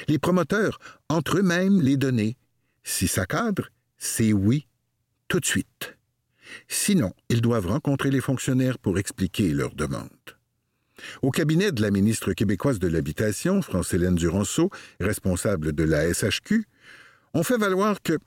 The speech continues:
plusieurs articles du projet de loi trente et un visent à accélérer la délivrance de permis. Sous certaines conditions,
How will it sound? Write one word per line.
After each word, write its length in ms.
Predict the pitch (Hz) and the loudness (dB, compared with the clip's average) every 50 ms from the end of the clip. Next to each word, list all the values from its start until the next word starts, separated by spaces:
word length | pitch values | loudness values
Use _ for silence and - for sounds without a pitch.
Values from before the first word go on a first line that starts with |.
| _ _ - - - - - | _ _ -20 -20 -20 -18 -6
plusieurs 540 | - - 226 220 170 170 180 175 156 120 120 | -2 0 2 2 2 2 2 2 0 0 0
articles 540 | 113 - - - - 190 139 - 95 92 92 | 0 -2 -4 -2 -2 -2 -2 0 0 0 0
du 140 | 95 107 101 | 2 0 -2
projet 380 | - 107 113 110 104 135 135 | 0 0 0 0 2 0 0
de 140 | 110 85 98 | 0 0 0
loi 260 | 95 92 98 120 135 117 | 0 2 2 2 0 0
trente 300 | - - 92 87 - 135 | 0 -2 -2 -2 0 0
et 80 | 135 | 2
un 140 | 143 156 156 - - - - - - - | 2 0 0 -4 -8 -12 -16 -14 -6 -2
visent 380 | 113 120 180 208 208 180 135 | 0 2 2 2 2 2 2
à 60 | 123 113 | 2 0
accélérer 640 | 117 120 - - - 151 139 127 123 120 156 165 | 0 -2 -2 -2 -2 0 2 2 2 2 2 2
la 120 | 117 92 90 | 0 0 0
délivrance 480 | 85 104 101 101 85 85 110 127 113 | 0 2 2 2 2 2 2 0 0
de 80 | 90 90 | 0 -2
permis. 500 | - - 101 85 82 82 76 69 - - _ _ _ _ _ _ _ _ _ _ _ _ _ _ _ _ - - _ _ _ _ _ | 0 0 -2 0 0 0 0 0 -2 -6 _ _ _ _ _ _ _ _ _ _ _ _ _ _ _ _ -20 -20 _ _ _ _ _
Sous 400 | - - - - - 80 69 67 | -8 -6 -4 -2 0 -2 -2 -2
certaines 600 | - - - 87 78 - _ - - 104 92 78 | -4 -4 -4 -4 -4 -6 _ -4 -2 0 0 -2
conditions, 640 | - - 80 76 80 85 82 - - 147 156 151 | -2 -2 -2 -2 -2 -4 -4 -2 -2 -2 -2 -4